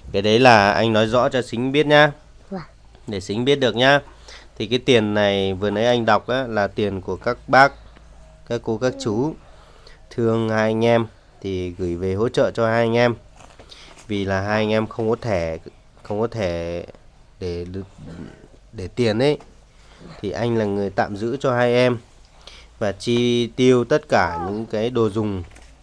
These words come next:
Speaker 1: cũng như là thức ăn mà các bác, các chú gửi về giúp đỡ cho hai anh em thì anh giữ hộ. Và anh cũng đã vừa thông tin rồi đấy, anh đọc danh sách nhiều nhiều đấy.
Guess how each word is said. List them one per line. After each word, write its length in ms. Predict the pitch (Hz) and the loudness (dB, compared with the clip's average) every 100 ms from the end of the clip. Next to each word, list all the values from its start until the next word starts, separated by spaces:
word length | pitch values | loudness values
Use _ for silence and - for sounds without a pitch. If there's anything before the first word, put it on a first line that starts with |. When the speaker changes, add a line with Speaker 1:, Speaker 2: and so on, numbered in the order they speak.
| - | -10
Speaker 1:
cũng 160 | 104 123 | -4 -2
như 80 | 123 | 0
là 340 | 107 98 95 | 0 -2 -4
thức 200 | 98 143 | -6 -2
ăn 260 | 127 127 117 - - - - - - | 0 0 -2 -8 -20 -20 -20 -16 -8
mà 180 | 101 95 | -6 -4
các 60 | 127 | 2
bác, 200 | 139 143 | 2 2
các 140 | 143 - | -2 -4
chú 220 | 117 143 | -4 -2
gửi 220 | 123 95 | -2 -4
về 260 | 104 101 98 | -2 -4 -4
giúp 140 | 131 | -6
đỡ 160 | 120 127 | -2 -2
cho 180 | 127 120 | 0 -2
hai 220 | 113 113 | 0 0
anh 100 | 113 | 0
em 220 | 117 113 110 - - | 0 0 -2 -10 -10
thì 80 | 104 | -8
anh 200 | 101 113 | -6 -4
giữ 160 | 110 131 | -4 -2
hộ. 260 | 143 120 - - - - - - - | 0 -2 -6 -20 0 2 4 0 0
Và 220 | 180 95 | 0 2
anh 200 | 104 107 | 0 -2
cũng 180 | 117 123 | -4 0
đã 180 | 117 | 0
vừa 160 | 127 117 | 2 0
thông 180 | 120 113 | 0 -4
tin 260 | 117 113 | -2 0
rồi 160 | 110 101 | 0 0
đấy, 160 | 131 - - | -2 -4 -8
anh 180 | 113 | -4
đọc 180 | 107 98 - | -2 -2 -2
danh 140 | 113 | -4
sách 180 | 139 135 | -2 0
nhiều 140 | 123 | 0
nhiều 220 | 113 110 | 2 0
đấy. 220 | 104 135 | 2 0